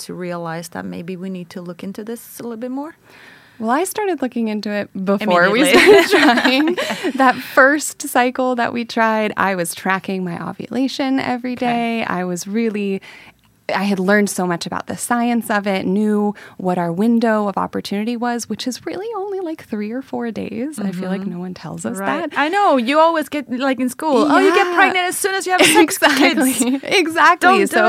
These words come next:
Speaker 1: it.
Speaker 2: I feel like the world has lied to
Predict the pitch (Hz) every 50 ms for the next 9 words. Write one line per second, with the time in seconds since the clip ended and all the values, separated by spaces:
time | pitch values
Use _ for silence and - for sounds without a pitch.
0 | 214 220 - - - - 370 - 453 440 392 403 427 415 392 320 - 311 302 269
1 | 269 269 277 285 294 294 285 277 254 262 - - - 285 285 285 320 381 381 339
2 | - 233